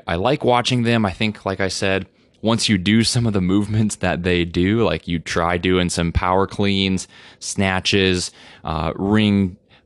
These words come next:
chin-ups, or, uh, the rowing machine, things that they do. Of course, they do a little of everything, but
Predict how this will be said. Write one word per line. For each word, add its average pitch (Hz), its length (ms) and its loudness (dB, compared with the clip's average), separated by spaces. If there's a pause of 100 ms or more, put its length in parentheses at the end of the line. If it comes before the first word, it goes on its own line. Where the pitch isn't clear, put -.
(600)
chin-ups, 98 680 0
or, 78 240 -2 (300)
uh, 62 240 -8
the 92 100 -4
rowing 110 380 2
machine, 98 500 0
things 110 260 -2
that 101 140 -8
they 92 160 0
do. 90 220 2
Of 85 80 -2
course, 87 220 -2
they 95 100 0
do 82 180 0
a - 20 -2
little 85 220 -2
of 82 80 -4
everything, 87 540 0
but 78 260 -2